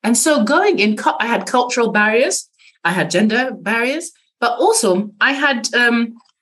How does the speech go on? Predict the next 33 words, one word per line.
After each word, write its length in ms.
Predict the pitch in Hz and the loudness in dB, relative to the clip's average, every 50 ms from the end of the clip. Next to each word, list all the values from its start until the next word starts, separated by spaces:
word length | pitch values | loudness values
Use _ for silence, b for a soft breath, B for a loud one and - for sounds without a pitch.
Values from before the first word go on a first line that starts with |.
| _ _ _ _ | _ _ _ _
reputation, 760 | - 233 269 262 285 277 277 - 320 381 370 - 247 190 175 | -2 -2 -2 0 -2 -4 -2 0 -2 0 0 0 -2 -2 -2
credibility, 880 | 175 202 196 202 233 - 247 302 359 427 415 - - 180 147 131 - - _ - | -2 -4 -4 -2 -2 0 0 0 0 0 -2 -4 -6 -6 -6 -8 -8 -12 _ -8
uh, 200 | 185 185 180 165 | -6 -4 -4 -4
barriers. 680 | 156 160 185 208 233 269 262 226 - - - - - - _ b b b b b b b | -2 -2 0 0 2 2 0 -2 -4 -8 -12 -16 -16 -18 _ b b b b b b b
And 260 | b 214 226 233 226 233 | b 0 2 2 2 2
I 140 | 240 240 233 | 2 2 2
was 340 | 233 247 233 202 202 208 214 | 2 2 0 0 0 0 0
really 320 | 233 339 381 381 302 226 | 2 2 2 2 0 0
coming 380 | - - 240 233 233 226 220 196 | 0 -2 0 0 0 0 -2 -2
against, 600 | 156 170 170 202 196 196 196 202 - - - - - | -4 -4 -4 -4 -4 -4 -4 -6 -8 -8 -10 -12 -8
uh, 240 | - 185 175 175 175 - | -4 -2 0 0 0 0
especially 600 | 180 180 - - 302 302 - 370 339 311 311 311 | -2 -4 -2 -2 -2 0 0 0 2 2 2 0
for 460 | 302 - 226 208 196 190 185 180 175 | 0 0 0 0 2 4 4 4 2
multinationals 880 | 175 185 180 180 185 - 190 180 202 233 226 - 226 185 156 160 160 185 | 2 2 0 0 -2 -2 -2 0 0 -2 -2 -4 -6 -6 -6 -4 -4 -4
and 120 | 175 175 | -4 0
larger 260 | 190 208 214 214 - 208 | 0 0 0 0 0 -2
organizations, 960 | 180 - - 170 170 165 160 165 156 - 175 170 180 175 - 139 156 - - B B B B B B | -4 -4 -4 -4 -4 -4 -4 -4 -4 -4 -2 -2 -2 -4 -6 -8 -10 -12 -14 B B B B B B
their 160 | 240 226 220 | 0 0 2
parent 440 | - - 311 320 - 330 320 - - | 2 2 2 2 2 2 2 0 0
company 540 | - - 240 240 214 240 196 185 185 175 175 170 | 2 2 2 2 2 2 0 0 0 0 -2 0
would 180 | 185 226 214 - | 0 0 0 0
fly 260 | - 254 262 262 262 | 2 2 2 4 4
in 220 | 247 226 220 220 | 2 2 2 2
coaches. 580 | 214 226 226 202 - - - 147 135 139 - - _ _ | 2 2 0 0 0 -2 -6 -6 -6 -8 -10 -16 _ _
So 100 | - - | -10 -4
they'd 240 | 240 269 277 214 - | 0 0 0 2 2
bring 200 | 247 262 269 277 | 2 2 2 2
in 220 | 285 277 254 - | 2 0 0 0
coaches 320 | - 208 180 180 - 196 - | -2 -2 -2 -2 -2 -4 -6
from 160 | - 175 160 | -4 -4 -4
Johannesburg, 760 | 156 170 165 160 160 156 156 151 - - 156 147 147 - - | -4 -4 -6 -4 -4 -4 -4 -6 -6 -6 -6 -6 -8 -8 -6
from 160 | - 190 175 | -2 0 2
London, 600 | 175 175 165 170 170 156 151 143 135 - - - | 2 2 2 2 2 0 0 -2 -4 -6 -10 -14